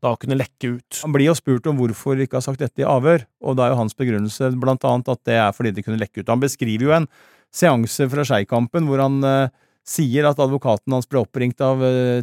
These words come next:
Speaker 2: tror jeg var to mediehus, eh, N R K og Aftenposten, eh, hvor advokaten har da fått spørsmål om Borg Høiby er pågrepet, og han ringer jo da til Borg Høiby, som da sitter, eh, i noe, ja, om det var i et boblebad eller hva det var, og hadde i hvert fall, om det var noe mat,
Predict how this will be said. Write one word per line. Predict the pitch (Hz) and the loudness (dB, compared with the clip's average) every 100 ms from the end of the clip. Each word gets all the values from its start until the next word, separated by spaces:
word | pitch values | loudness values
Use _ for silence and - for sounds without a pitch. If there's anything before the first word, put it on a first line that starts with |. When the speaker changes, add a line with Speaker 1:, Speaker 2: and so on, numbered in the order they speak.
| - | -4
Speaker 2:
tror | 127 | -2
jeg | 120 | 0
var | 123 | -2
to | 127 123 | -2 0
mediehus, | 120 110 123 151 - | 0 0 0 -2 0
eh, | 151 135 | 2 2
N | 127 | 2
R | 123 | 0
K | - | 0
og | 120 127 | 2 2
Aftenposten, | 123 110 120 113 - 147 135 _ _ _ - | 0 -6 -6 -6 -2 -2 -2 _ _ _ -8
eh, | 131 127 123 120 120 | 0 2 2 0 0
hvor | 123 123 | 0 0
advokaten | 123 127 113 - 131 127 | 0 0 0 0 -2 0
har | 127 127 | 2 2
da | 117 | 0
fått | 123 117 - | -2 -8 -6
spørsmål | 120 - 127 | -6 -4 -2
om | 123 123 113 | 0 0 0
Borg | 117 120 | 0 2
Høiby | 117 107 | 2 2
er | 117 | 0
pågrepet, | 117 117 131 151 226 214 | 2 0 2 0 0 2
og | 160 | 2
han | 143 | 4
ringer | 135 113 | 2 2
jo | 113 131 | 2 4
da | 120 | 2
til | 117 120 113 | 2 0 0
Borg | 117 120 | 0 0
Høiby, | 123 135 | 0 -2
som | 131 | -2
da | 120 | -4
sitter, | 117 113 _ 135 123 _ _ _ _ - | -2 -6 _ 0 0 _ _ _ _ -8
eh, | 131 117 113 113 117 117 | -2 2 2 2 2 0
i | 120 113 113 117 | 0 0 0 0
noe, | 120 117 117 | 0 0 2
ja, | 110 | 2
om | 117 123 | 2 0
det | 117 | 2
var | 110 120 | 2 2
i | 117 | 0
et | 117 | -2
boblebad | 120 110 104 104 107 113 | -4 -2 -2 0 0 0
eller | 113 117 | 0 0
hva | 104 | 0
det | 113 | 0
var, | 110 143 | 2 2
og | 139 | 2
hadde | 127 120 | 0 0
i | 113 | -2
hvert | 107 | -2
fall, | 123 | -2
om | 117 | -2
det | 117 | 0
var | 113 | 0
noe | 117 | 2
mat, | 113 110 | 2 2